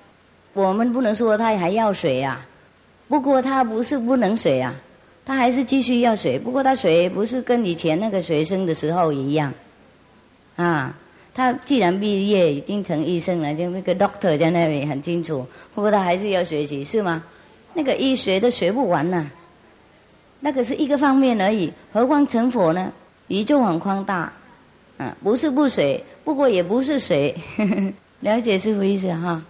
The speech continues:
OK，没有什么事是，是有，有限的啦，都是无量无边的。他要学也可以，不要没关系。像那个医生，他要停那边也可以，他要做研究也没关系。我们可以说他研究，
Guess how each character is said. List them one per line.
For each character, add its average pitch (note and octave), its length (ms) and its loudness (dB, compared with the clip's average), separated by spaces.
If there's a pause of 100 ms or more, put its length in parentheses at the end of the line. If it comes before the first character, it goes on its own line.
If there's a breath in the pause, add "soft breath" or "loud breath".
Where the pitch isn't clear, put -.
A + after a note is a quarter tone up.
OK， G3 280 -14 (920)
没 A#3 200 0
有 C4+ 80 4
什 A3 200 -2
么 A#3 120 4
事 B3 220 -2
是， B3 180 -2
是 A#3+ 200 -2
有， F3 200 4
有 E3+ 160 4
限 G3 280 0
的 D#3+ 120 0
啦， C3+ 160 -6 (360)
都 B3 120 0
是 B3+ 140 -2
无 A#3 200 4
量 F3+ 220 2
无 E3 160 0
边 F3 300 0
的。 - 100 -10 (1000)
他 C4+ 120 0
要 C#4+ 160 4
学 F3 220 4
也 E3+ 100 4
可 F3+ 200 2
以， D#3 200 0
不 A#3 200 -2
要 A3 180 2
没 D3 160 -2
关 E3 160 0
系。 D#3+ 160 -6
像 G3 220 -4
那 A3 80 -2
个 G3+ 80 -4
医 F3+ 160 -2
生， F#3+ 180 -4
他 G#3 140 -2
要 G3+ 120 2
停 E3 220 -2
那 F3 120 -2
边 F3 160 -2
也 C#3 40 -4
可 C#3 80 -6
以， C#3+ 80 -6
他 F#3 140 -4
要 F#3 100 -4
做 F#3+ 160 0
研 D#3+ 240 -2
究 F3 240 0
也 C#3+ 80 -2
没 C3+ 160 -6
关 D#3 160 -2
系。 D3+ 220 -8 (400 loud breath)
我 - 80 -8
们 G3 100 -2
可 F3+ 100 2
以 E3+ 60 4
说 F#3+ 180 -2
他 F#3+ 140 0
研 D3 240 -2
究， C#3+ 300 -4